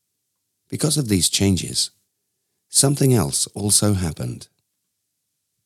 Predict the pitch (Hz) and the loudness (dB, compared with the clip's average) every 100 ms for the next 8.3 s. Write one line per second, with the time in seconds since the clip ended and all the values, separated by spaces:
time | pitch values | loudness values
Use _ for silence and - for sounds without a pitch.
0 | _ 101 104 131 147 76 - - - - | _ 0 4 6 4 2 -2 -12 -14 -8
1 | 104 98 - 120 123 143 123 98 90 101 | -4 -2 2 2 2 2 2 2 2 2
2 | 87 69 67 - 90 - - 80 - - | 2 -2 -2 0 2 2 2 -6 -6 -10
3 | - - - _ _ _ _ _ _ _ | -10 -12 -20 _ _ _ _ _ _ _
4 | _ _ _ - - 127 147 - 107 98 | _ _ _ -4 4 4 4 0 2 2
5 | - 92 - - - - - 101 - 123 | 0 -2 -4 -10 -8 -8 -8 -10 -4 -2
6 | 76 67 98 - 104 95 - - 110 76 | -2 -4 -8 -2 0 0 -2 -2 0 0
7 | - 85 76 76 - 76 - 101 60 - | -2 -2 -2 -4 -4 -6 -2 -2 -2 -12
8 | - - | -18 -20